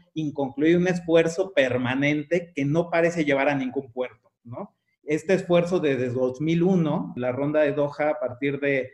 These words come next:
la reunión en Qatar, se pusieron sobre la mesa, digamos, un conjunto de reglas, ¿no? Y nuevos parámetros en varios sectores, principalmente la agrícola.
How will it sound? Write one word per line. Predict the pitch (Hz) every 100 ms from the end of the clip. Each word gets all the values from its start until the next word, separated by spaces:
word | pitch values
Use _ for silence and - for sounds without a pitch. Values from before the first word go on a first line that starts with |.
| _
la | 120 123
reunión | 117 127 139 147
en | 151 151
Qatar, | 143 143 151 151 180 -
se | _ 147
pusieron | 147 139 - 208 220
sobre | 170 139 127
la | 123
mesa, | 123 143 143 151
digamos, | 131 147 175
un | 185
conjunto | 180 175 170 165 165 165 165
de | 135
reglas, | 123 147 151 139 135 139 -
¿no? | 127 131
Y | 156
nuevos | 156 156 160
parámetros | 143 127 139 151 139 - 127 123 _ _ _
en | 135 127 123
varios | 139 143 143
sectores, | 127 - 143 151 151 -
principalmente | 135 131 - 156 175 170 175
la | 151
agrícola. | 127 131 127 135 135 185